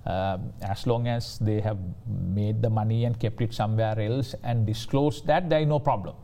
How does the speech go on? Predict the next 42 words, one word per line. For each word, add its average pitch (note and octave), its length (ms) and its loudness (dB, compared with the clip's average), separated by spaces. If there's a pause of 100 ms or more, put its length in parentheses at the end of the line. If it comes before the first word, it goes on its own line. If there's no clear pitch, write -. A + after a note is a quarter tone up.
(160)
So - 140 0
first - 300 -2
you B2+ 100 2
need A#2+ 140 2
to A#2 100 0
identify A#2 540 0 (400)
actually A2 400 0
these G#2+ 160 4
amounts G#2+ 400 2
are G2+ 80 0
there, A#2 300 0 (580)
then A2 300 0
how G2+ 160 0
they G#2+ 160 2
have G#2 240 2
been F#2+ 80 2
made, D3 240 4 (580)
whether A2 220 2
they A2 80 2
have G#2 100 2
made G#2 180 2
it G2 120 -2
in F#2+ 100 -2
Sri A#2 220 0
Lanka, C#3+ 360 2 (600)
in A2 240 2
or G#2 200 0
outside, C#3 520 0 (520)
and G#2+ 220 0
whether G#2+ 200 0
they G#2 100 0
have G2+ 240 0
paid A#2+ 260 2
those, B2 320 0
uh, A#2+ 680 -2
mm, A2 680 0
uh, G#2+ 540 -2 (560)
amounts A#2 600 2
as G#2+ 320 0
taxes - 460 -2
for F3+ 120 2
that E3+ 280 -2